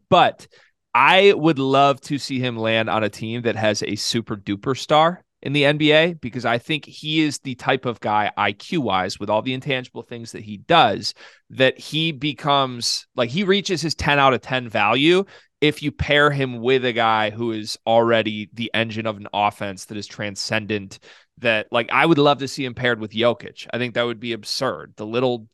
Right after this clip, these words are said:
smart crevices he would find in the defense and ways he would help the other guys on the floor get open and play off of Nikola Jokic would be incredible. I would love to see him play off of Giannis, maybe even a Jason Tatum.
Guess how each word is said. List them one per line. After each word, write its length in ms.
smart 540
crevices 540
he 120
would 160
find 260
in 60
the 80
defense 540
and 140
ways 280
he 80
would 80
help 220
the 100
other 260
guys 240
on 60
the 60
floor 200
get 140
open 340
and 140
play 260
off 260
of 140
Nikola 300
Jokic 320
would 80
be 80
incredible. 520
I 60
would 140
love 200
to 80
see 200
him 120
play 180
off 200
of 80
Giannis, 580
maybe 240
even 200
a 80
Jason 420
Tatum. 540